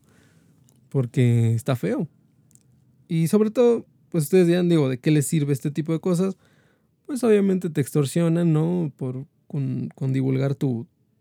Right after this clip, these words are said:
pues, tu cara, ¿no? Tu cara en una situación <laughs> bastante incómoda. Y mucha gente, pues, obviamente no, no le gusta que,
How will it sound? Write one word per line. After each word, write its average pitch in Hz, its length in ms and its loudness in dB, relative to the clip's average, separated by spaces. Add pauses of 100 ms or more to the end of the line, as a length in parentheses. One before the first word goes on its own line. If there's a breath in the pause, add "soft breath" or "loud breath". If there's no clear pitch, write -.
(1040)
pues, 143 200 -2
tu 156 120 -8
cara, 170 320 0
¿no? 185 280 -4 (240)
Tu 147 100 -8
cara 160 220 -2
en 160 100 0
una 160 220 0
situación - 600 0
<laughs> - 40 -20
bastante 160 480 -2
incómoda. 165 560 -2 (920 soft breath)
Y 147 60 -4
mucha 147 240 0
gente, 147 240 -2
pues, 139 220 -4
obviamente 131 480 -2
no, 127 320 -4
no 147 160 -2
le 135 100 0
gusta 131 440 -4
que, - 360 -20